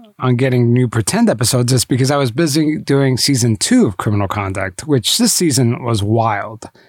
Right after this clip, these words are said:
So if you haven't heard that, you could binge the entire season right now. I also want to take a moment to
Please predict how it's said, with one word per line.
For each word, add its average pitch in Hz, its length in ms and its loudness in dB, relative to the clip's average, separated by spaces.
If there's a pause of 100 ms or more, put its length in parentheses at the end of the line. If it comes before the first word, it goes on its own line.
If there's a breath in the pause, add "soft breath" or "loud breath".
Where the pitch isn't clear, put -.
(220 soft breath)
So - 160 0
if 123 120 0
you 190 80 0
haven't 233 240 2
heard 196 280 2
that, 113 260 0
you 139 100 0
could 156 180 -2
binge 214 300 2
the 156 160 4
entire 156 400 0
season 95 540 -2
right 127 240 0
now. 113 260 0 (1300)
I 139 120 0
also 220 200 0
want 277 160 2
to 233 80 0
take 226 80 -2
a 220 80 2
moment 160 440 2
to 127 280 2